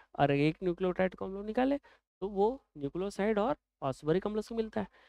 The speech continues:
न्यूक्लियोसाइड जो है वो किससे मिलकर बना होता है? नाइट्रोजन युक्त क्षार और डीऑक्सी राइबोस शुगर से मिलकर बनता है। बिल्कुल, ये देखिए, है ना, और एवं एक फास्फोरिक अम्ल का बना होता है।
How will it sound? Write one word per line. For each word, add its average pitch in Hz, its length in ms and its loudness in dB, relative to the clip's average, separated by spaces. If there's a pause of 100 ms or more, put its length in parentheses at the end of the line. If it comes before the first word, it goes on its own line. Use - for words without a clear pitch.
(340)
न्यूक्लियोसाइड 208 1000 4
जो 180 200 -4
है 190 280 4 (520)
वो 175 60 -4
किससे 196 300 4
मिलकर 220 240 6
बना 220 140 2
होता 220 200 4
है? 247 200 2
नाइट्रोजन 175 720 2
युक्त 175 320 -2
क्षार 147 680 6 (680)
और 180 320 4 (360)
डीऑक्सी 190 760 4 (220)
राइबोस 123 460 4
शुगर 254 260 4
से 262 120 -2
मिलकर 233 280 2
बनता 214 280 0
है। 185 140 -2 (100)
बिल्कुल, 190 320 -2
ये 214 60 4
देखिए, 214 280 -2 (800)
है 269 80 2
ना, 247 200 0 (300)
और 185 180 2
एवं 220 280 2
एक 214 120 0
फास्फोरिक 139 440 -2
अम्ल 226 180 0
का 226 80 2
बना 220 160 -4
होता 196 200 -8
है। 175 80 -10